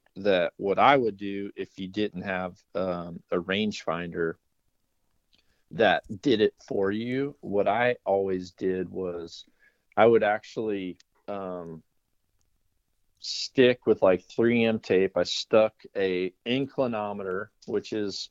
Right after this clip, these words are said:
this little device to where when you raise it up or tilt it down, you can s-, squeeze this little button on the top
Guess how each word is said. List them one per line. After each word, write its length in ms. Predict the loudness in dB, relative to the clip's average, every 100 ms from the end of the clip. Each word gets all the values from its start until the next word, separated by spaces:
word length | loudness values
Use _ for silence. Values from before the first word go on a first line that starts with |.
| -10
this 240 | -8 -4
little 320 | 0 2 2
device 640 | 0 -2 0 0 0 -2 -6
to 100 | -4
where 340 | 0 2 0 -2
when 200 | -4 -4
you 180 | -4 -4
raise 400 | -2 0 0 -2
it 100 | 0
up 240 | 0 0
or 80 | -4
tilt 320 | -2 0 0
it 120 | -4 -2
down, 520 | -2 0 0 -2 -6 _ _ _ _ -8
you 100 | -4
can 180 | -4
s-, 440 | -6 -10 _ -18 -18 -12
squeeze 440 | -2 6 6 6
this 200 | 0 2
little 180 | 4 4
button 320 | 6 4 2
on 140 | -6
the 80 | -6
top 420 | -6 -2 0 -2